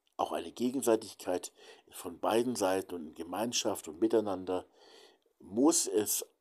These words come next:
bejaht und geflochten werden. Ja, oder gebaut werden. Man baut kein Band, aber dieses Band der Liebe kann, kann man,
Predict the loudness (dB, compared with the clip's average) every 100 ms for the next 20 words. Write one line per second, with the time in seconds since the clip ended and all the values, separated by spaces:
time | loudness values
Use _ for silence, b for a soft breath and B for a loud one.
0 | _ -20 -10 0 6 6 6 0 -6 -6
1 | -10 -8 4 4 4 -2 -18 -18 -18 -18
2 | -20 -20 _ _ _ _ _ _ _ _
3 | _ -14 -10 -8 -8 -10 -10 -8 -2 2
4 | 2 2 0 -2 -2 -6 -4 -4 -6 -10
5 | -6 -4 -2 0 0 -2 -4 -10 -2 0
6 | 0 -2 -6 -12 -12 -10 -8 -6 -6 -6
7 | -8